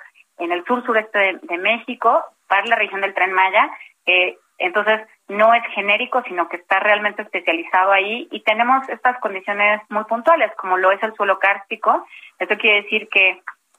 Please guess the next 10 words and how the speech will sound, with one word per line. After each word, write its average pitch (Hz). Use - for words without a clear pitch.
en 180
toda 202
la 208
península 202
hay 185
una 196
red 208
subterránea 208
de 175
ríos, 214